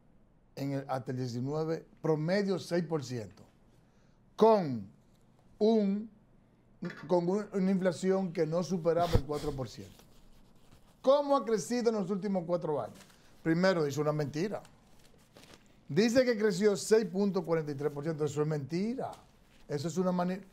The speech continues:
pero ni, ni, ni China ha crecido un seis por ciento. Pero entonces,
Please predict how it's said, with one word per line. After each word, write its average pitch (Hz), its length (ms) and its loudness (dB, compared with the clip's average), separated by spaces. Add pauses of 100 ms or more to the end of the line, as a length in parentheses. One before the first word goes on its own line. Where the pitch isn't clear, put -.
(260)
pero 277 400 4 (1600)
ni, 254 280 2 (180)
ni, 240 320 -2
ni 240 300 0
China 247 720 2
ha 156 140 -2
crecido 156 400 -4
un 135 80 -8
seis 147 120 -2
por 139 160 -12
ciento. 156 340 -8 (360)
Pero 285 160 4
entonces, 214 720 2